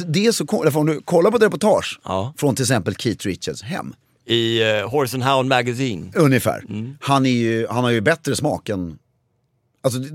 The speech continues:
Speaker 1: det här är ju super, oftast, de som blir så stora som Rolling Stones, de har oftast också en betydande, eh, mental kapacitet. <laughs>
Speaker 2: Ja, men det är det jag menar med det här också, super varje dag-grejen. Mm.
Speaker 1: Eh, nej, i super varje, nej, det är klart han inte gör.
Speaker 2: Nej.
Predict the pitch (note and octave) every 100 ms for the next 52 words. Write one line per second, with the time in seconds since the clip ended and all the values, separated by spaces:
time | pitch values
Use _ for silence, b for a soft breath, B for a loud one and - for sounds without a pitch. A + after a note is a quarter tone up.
0 | C#3+ C3+ A#2+ D#3+ D3+ G2+ - D3+ - A2
1 | A2 - B2+ - C#3+ - b b b C#3
2 | D3 D#3 D#3+ F#3+ D3 C#3 A2 G2 G2+ G2
3 | C3+ G2+ A#2 A#2+ G#2 A2+ C3 - F2+ -
4 | A#2+ - F#2+ F2 F#2 G2 F2 F2 E2+ -
5 | _ _ _ _ _ _ _ - - -
6 | A#2+ A2 C3 C3 G#2+ G2+ D#2 E2 D2 -
7 | - E3 F2+ A2 C3+ - - D#3+ E3 E3+
8 | F#3 E3+ E3 D3+ C#3+ C#3 C3 A#2+ - C3
9 | C3+ B2+ C3+ B2+ A#2+ A2+ A2+ - _ _
10 | _ _ _ A3+ D#3 B2+ - _ _ _
11 | _ _ _ _ - - - - E3+ C3
12 | A2 A2+ - C3+ A#2+ A2+ G#2+ F2 A2+ G#2+
13 | F#2+ - C2+ C#2+ C2+ D#2 G#1+ - - F#2